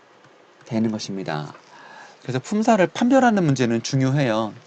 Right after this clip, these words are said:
삼백칠 번 같은 문제가 굉장히 중요해요. 그 공식, 이것도, 이것도 이제 그 원칙은 이 일 번 공식, 이 번 공식으로 확인할 수 있다. 라는 거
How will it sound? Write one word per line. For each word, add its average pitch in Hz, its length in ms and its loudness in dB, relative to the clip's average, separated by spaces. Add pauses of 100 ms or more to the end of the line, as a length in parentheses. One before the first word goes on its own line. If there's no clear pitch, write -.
삼백칠 156 320 -2
번 196 100 2
같은 165 240 -2
문제가 101 600 -2 (580)
굉장히 117 380 -2
중요해요. 110 640 -2 (440)
그 - 100 -10
공식, 131 420 -4
이것도, 139 400 -2 (100)
이것도 123 280 -2
이제 123 220 -4 (280)
그 - 140 -4
원칙은 123 580 -2 (160)
이 113 60 -4
일 139 200 0
번 147 140 2
공식, 120 380 -2 (340)
이 139 100 -4
번 139 180 0
공식으로 104 520 -8 (300)
확인할 147 320 -4
수 120 120 -10
있다. 87 540 -8 (1040)
라는 110 160 -2
거 101 160 -4